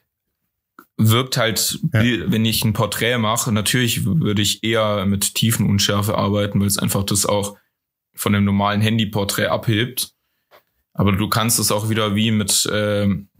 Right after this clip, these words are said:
Speaker 1: ah, wie heißt der Fotograf nochmal, der ganz viel mit Blitz und Offenblende fotografiert?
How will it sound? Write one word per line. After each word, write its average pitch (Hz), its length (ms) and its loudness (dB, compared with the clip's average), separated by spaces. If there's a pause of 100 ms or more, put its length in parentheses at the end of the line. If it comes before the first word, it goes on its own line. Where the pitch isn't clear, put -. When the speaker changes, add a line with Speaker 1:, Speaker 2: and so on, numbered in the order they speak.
(240)
Speaker 1:
ah, 110 220 2
wie 110 100 2
heißt 113 160 0
der 110 80 -2
Fotograf 107 420 -2
nochmal, 107 160 2
der 104 140 0
ganz 110 240 0
viel 107 80 2
mit 104 180 0
Blitz - 500 0
und 101 440 0
Offenblende 101 600 0
fotografiert? 104 840 -2